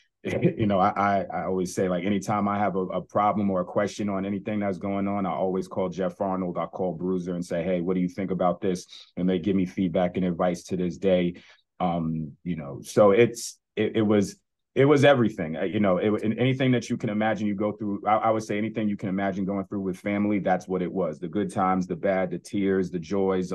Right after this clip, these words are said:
you know, all of it. We, we went through all of it together, and that's why we're still close to this day. And it was, um, an unbelievable experience that I can't,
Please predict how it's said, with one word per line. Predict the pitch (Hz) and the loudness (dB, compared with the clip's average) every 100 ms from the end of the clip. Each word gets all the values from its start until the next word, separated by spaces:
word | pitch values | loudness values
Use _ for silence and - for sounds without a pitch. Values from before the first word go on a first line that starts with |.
| 104 | -4
you | 95 | -2
know, | 87 | -2
all | - 104 98 | 2 2 2
of | 87 | -2
it. | 82 | -6
We, | 95 90 | -6 -6
we | 87 92 | -4 -2
went | 95 | -2
through | 92 87 | -2 0
all | 92 | 2
of | 90 | 2
it | 92 - | -2 -6
together, | 87 92 92 92 90 - _ | -4 0 2 2 0 -4 _
and | 87 90 | -4 0
that's | 92 95 | 0 0
why | 92 90 | 2 2
we're | 85 | 0
still | - 90 | -4 -4
close | - 95 90 - | -2 -4 -4 -2
to | |
this | 90 80 | -4 -2
day. | 95 90 85 | 0 0 0
And | 87 | -2
it | 87 | -2
was, | 87 80 | -2 -4
um, | 82 - | -6 0
an | 104 | 4
unbelievable | 110 104 101 101 92 92 | 6 6 4 4 4 2
experience | 82 - 92 87 | 0 -2 -2 -2
that | 87 | -2
I | 85 | -2
can't, | 104 90 | -2 -4